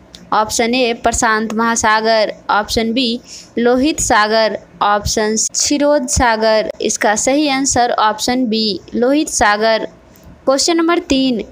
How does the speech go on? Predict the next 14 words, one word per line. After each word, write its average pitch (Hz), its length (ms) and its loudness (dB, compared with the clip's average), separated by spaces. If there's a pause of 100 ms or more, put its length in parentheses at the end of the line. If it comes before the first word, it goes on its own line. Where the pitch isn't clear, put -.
(100)
जिस 277 340 0
महर्षि 262 480 0
ने 294 200 2
श्री 247 260 -2
राम 233 300 0
के 269 240 0
दुखमय 233 540 -2
जीवन 226 380 0
की 220 320 -4 (140)
भविष्यवाणी 214 760 0
की 240 220 -4
थी 233 300 -4
वो 233 220 0
कौन 226 360 -2